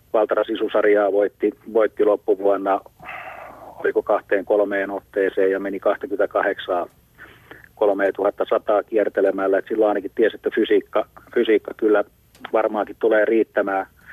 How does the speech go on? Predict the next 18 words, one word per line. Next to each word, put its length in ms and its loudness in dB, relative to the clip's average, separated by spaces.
Se 100 2
tietysti, 460 0
niin 100 0
kuin 100 0
sanoit, 340 2
että 200 -2
se 200 0
ravi 340 0
aina 180 0
oli 200 2
sitten 280 -4
vähän 300 0
semmoista 460 -4
jäykähkön 560 0
olosta 400 2
ja 140 2
kulmikasta, 720 -2
ja, 260 2